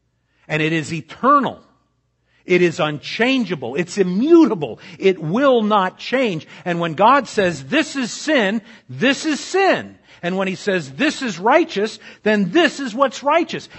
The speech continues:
And I don't judge myself on how I feel. I judge myself based upon what He has revealed in His Word. And now I begin to evaluate myself the right way. And guess what?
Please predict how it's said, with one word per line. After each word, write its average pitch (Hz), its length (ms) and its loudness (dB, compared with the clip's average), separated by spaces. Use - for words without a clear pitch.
And 202 160 -2
I 240 80 -2
don't 330 300 -2
judge 302 240 0
myself 277 500 -2
on 240 120 -2
how 240 260 0
I 220 160 0
feel. 226 640 2
I 190 160 -2
judge 233 380 -2
myself 214 560 0
based 262 360 0
upon 220 260 -2
what 214 160 -2
He 262 140 -2
has 226 180 0
revealed 220 560 0
in 285 120 0
His 311 160 -2
Word. 339 640 0
And 165 260 -2
now 247 380 4
I 180 120 0
begin 190 420 -4
to 196 160 -4
evaluate 180 720 -4
myself 151 640 -8
the 151 120 -2
right 135 360 -6
way. 110 460 -14
And 120 200 -12
guess 190 320 -10
what? 139 420 -14